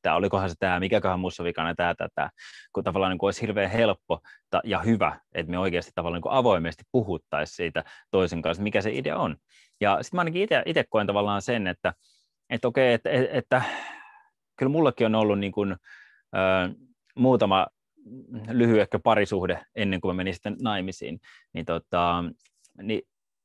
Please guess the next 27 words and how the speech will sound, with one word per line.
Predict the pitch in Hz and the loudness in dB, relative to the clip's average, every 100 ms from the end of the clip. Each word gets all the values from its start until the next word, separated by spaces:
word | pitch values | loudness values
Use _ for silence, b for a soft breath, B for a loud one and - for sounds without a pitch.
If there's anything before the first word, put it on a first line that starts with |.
| - | -6
sit | 135 - - | -6 -2 0
tavallaan | 190 190 151 | 4 6 6
siinä | 151 147 | 4 2
loppu-, | 185 240 - - 196 | 4 4 4 -2 0
loppupeleissä | 226 - - 135 92 82 - 85 - | 2 2 2 4 4 2 -2 -8 -6
sä | - | 0
niinku | 113 110 135 | 2 4 6
ymmärrät | 180 143 101 90 | 6 6 4 2
sen | 123 | 2
hyvin | 135 | 4
niinku | 120 120 | 4 4
taaksepäin | 156 123 110 - 87 | 6 4 2 -2 -2
katsottuna. | 90 92 - - 55 - B B B | 0 0 -2 -12 -14 -16 B B B
Ja | |
sä | 113 | 2
mietit | 156 139 - | 6 4 4
silleen, | 117 110 | 2 2
että | 123 | 2
no | |
minkäköhän | 185 190 127 113 | 2 2 2 4
laista | 123 110 104 | 4 4 2
mulla | 101 | 2
olisi | 107 | 4
oikeasti | 131 104 87 92 | 6 4 2 0
ollut | 98 | 0
<laughs> | - | 0
niinku | 143 | 0